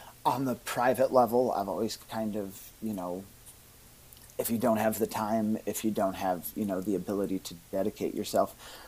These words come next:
we can help you and we can get you a program, but, um, you know, there's never any guarantee ever in results, and there's definitely, you know, if you can't dedicate yourself to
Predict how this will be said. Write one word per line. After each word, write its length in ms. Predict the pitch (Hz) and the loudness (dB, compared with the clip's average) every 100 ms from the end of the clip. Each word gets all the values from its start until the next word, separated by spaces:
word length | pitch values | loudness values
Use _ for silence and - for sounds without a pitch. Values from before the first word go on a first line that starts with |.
| - | -8
we 180 | 120 143 | 0 2
can 180 | 135 107 | 2 -2
help 380 | 95 113 113 101 | 2 2 2 -2
you 120 | 90 | -4
and 120 | 95 | -2
we 120 | 98 | -2
can 340 | - 101 95 - 101 | -4 -4 -4 -6 -4
get 260 | 107 - - | -2 -2 -2
you 240 | 101 92 - | -4 -4 -6
a 80 | |
program, 880 | - - 117 120 98 104 90 82 101 - | -10 -4 0 0 0 -2 -2 -4 -8 0
but, 300 | 101 85 - - - - - - - | 2 2 0 -8 -20 -20 -20 -20 0
um, 380 | 104 92 90 - | 2 2 -2 -8
you 220 | - 107 104 | -6 0 2
know, 140 | 90 | 0
there's 440 | 95 117 98 - - - - | 2 2 2 -4 -10 -10 -4
never 520 | 113 113 113 110 - | 2 2 4 0 0
any 240 | 101 104 | -2 -2
guarantee 800 | 95 110 98 98 - 101 90 92 - - 104 | -2 -2 -2 -4 -6 -4 -4 -4 -10 -6 -2
ever 480 | 110 104 92 87 - | -2 0 0 -2 -4
in 180 | 113 98 | -4 -2
results, 1000 | 92 90 92 - - 95 85 - - - - | -4 -2 -2 -4 0 2 2 0 -6 -8 -6
and 380 | 101 92 90 82 | -4 -2 -4 -4
there's 340 | 90 92 92 | -2 -2 -2
definitely, 760 | - 101 - 98 - 95 85 92 | 2 2 2 -4 -4 -2 -4 -6
you 120 | - 92 | -8 -6
know, 220 | 80 - | -6 -6
if 180 | 92 - | -10 -8
you 100 | 95 | -10
can't 400 | - 107 92 - | -6 -4 -6 -2
dedicate 480 | - 90 87 - 62 | 0 2 0 -6 -6
yourself 480 | 95 - 80 90 - | -6 0 2 2 -2
to 360 | - 95 78 | -4 -4 -4